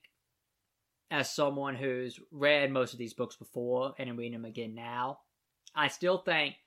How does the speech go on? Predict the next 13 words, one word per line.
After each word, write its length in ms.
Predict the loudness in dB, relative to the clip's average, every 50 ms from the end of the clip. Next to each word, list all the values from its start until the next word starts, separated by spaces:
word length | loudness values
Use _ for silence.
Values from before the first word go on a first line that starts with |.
| _ _ _ _ _ _
Lion, 300 | 0 2 4 4 4 4
Witch, 200 | 2 0 -2 -2
and 60 | -6
the 60 | -6 -2
Wardrobe 340 | 2 2 2 2 2 -2
is 120 | -4 -4 -6
the 40 | -6
book 220 | -6 -6 -6 -6
you 80 | -6 -2
have 260 | 0 2 2 2 0
to 80 | -6
read 220 | -10 -8 -8 -10 -10 -8
first, 420 | -6 -4 -4 -6 -8 -12 -18 -20